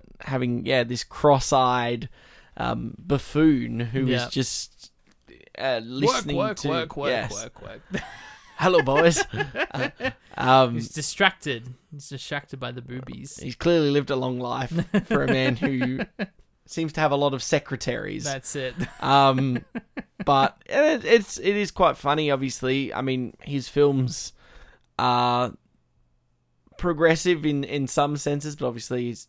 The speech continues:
Speaker 1: depiction of women is probably not super progressive,
Speaker 2: Hmm.
Speaker 1: I guess. Um, there are no strong female characters in,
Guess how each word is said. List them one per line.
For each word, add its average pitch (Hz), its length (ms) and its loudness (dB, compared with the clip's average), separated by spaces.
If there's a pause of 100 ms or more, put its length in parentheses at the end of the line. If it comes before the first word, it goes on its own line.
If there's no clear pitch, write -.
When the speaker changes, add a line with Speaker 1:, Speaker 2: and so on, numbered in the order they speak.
Speaker 1:
depiction - 400 -10
of 110 60 -8
women 120 420 -4
is 113 140 -10
probably 120 320 -6
not 120 260 -8 (380)
super 131 440 2 (180)
progressive, 131 720 -2
Speaker 2:
Hmm. 127 280 -8
Speaker 1:
I 123 60 -6
guess. 127 580 -8
Um, 120 360 -8
there 131 200 0
are 131 60 0
no 131 300 2 (340)
strong 139 580 0
female 123 560 -4
characters 123 800 -2
in, 113 260 -8